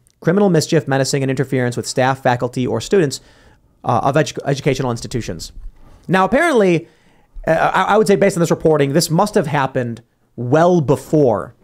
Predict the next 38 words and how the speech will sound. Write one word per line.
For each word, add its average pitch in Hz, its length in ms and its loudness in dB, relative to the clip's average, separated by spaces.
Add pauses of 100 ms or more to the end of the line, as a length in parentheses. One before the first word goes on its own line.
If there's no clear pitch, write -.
(140)
the, 123 160 -2
the, 135 100 -6
the 131 240 -6
mass 123 240 -2
shootings 123 300 -6
that 117 60 -8
we, 113 120 -8
uh, 104 160 -6
that 92 100 -8
we 110 60 -8
saw 110 200 -2
in 104 80 -8
Nashville. 117 500 -8 (840)
However, 123 480 -2 (960)
when 156 240 2
this 220 160 2
individual 165 520 2
in 135 100 0
Nashville 123 560 -2
is 127 140 -4
being 135 260 -2
called 131 260 0
a 123 40 0
victim 101 580 -4 (340)
by 131 280 0
the 139 80 0
Nashville 135 720 0
protesters, 208 920 -2 (360)
by 131 100 2
the 135 80 0
Nashville, 151 380 0
I'm - 80 -4
sorry, 156 180 0
insurrectionists 156 680 -2
who 127 60 -8
stormed 131 240 -2
the 120 40 -6
Capitol, 170 480 -4